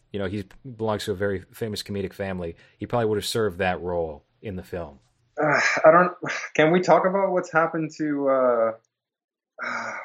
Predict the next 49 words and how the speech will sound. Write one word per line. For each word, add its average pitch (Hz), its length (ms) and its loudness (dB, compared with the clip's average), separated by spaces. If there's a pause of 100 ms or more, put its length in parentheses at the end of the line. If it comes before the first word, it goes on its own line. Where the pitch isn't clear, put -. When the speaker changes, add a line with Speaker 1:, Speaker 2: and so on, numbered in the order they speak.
(100)
Speaker 2:
fuck, 117 160 -4
I - 20 -6
can't 110 220 -4
believe 113 260 2
I - 20 -6
just 107 140 -6
forgot 104 280 4
his 101 140 -2
name. 98 340 0 (220)
Robin 120 460 8
in 110 220 0
Batman 113 340 4
Forever. 113 560 4 (300)
Where 127 240 0
is 135 160 -2
he 104 120 -2
at? 87 260 -4 (720)
What's 117 260 -2
he 131 120 6
up 131 280 6
to? 82 220 -8
Speaker 1:
He's 180 500 2
a 147 100 4
lot 151 280 6
better 156 240 6
off 147 320 4
than 123 180 0
Jim 120 240 -2
Carrey 120 440 0
is 87 200 -4
right 92 220 -2
now, 92 180 -2
I'll 90 80 -2
tell 120 160 -6
you 104 120 -2
that. 101 340 0 (180)
He's 135 220 0
doing 143 300 2
N 147 200 -2
C 147 220 0
I 131 180 0
S 127 240 0
L 123 220 0
A 131 100 2
with 85 180 -4
L 107 160 2
L 107 140 0
Cool 113 320 -8
J. 78 360 -12